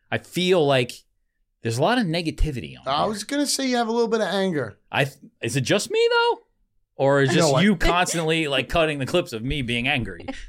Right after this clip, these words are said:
Speaker 1: to fuck with me?
Speaker 2: No, I think when you're
Speaker 1: <laughs>
Speaker 2: proving a point, you have a little raise to your voice.
Speaker 1: Yes.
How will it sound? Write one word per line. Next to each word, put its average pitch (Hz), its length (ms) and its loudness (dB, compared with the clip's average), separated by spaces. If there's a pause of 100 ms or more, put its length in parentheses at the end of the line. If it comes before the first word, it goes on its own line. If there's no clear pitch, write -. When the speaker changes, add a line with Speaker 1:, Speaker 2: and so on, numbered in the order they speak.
(160)
Speaker 1:
to 127 80 -2
fuck 165 240 0
with 104 80 -4
me? 78 320 -16
Speaker 2:
No, 170 220 2
I 156 140 2
think 220 200 -4
when 190 140 2
you're 196 160 4
Speaker 1:
<laughs> 202 40 -4
Speaker 2:
proving 202 340 0
a 160 40 -2
point, 160 320 -2
you 160 140 0
have 175 100 -2
a 170 40 -2
little 165 200 0
raise 151 480 0
to 214 60 -6
your 196 100 2
voice. 110 360 -6
Speaker 1:
Yes. - 440 -4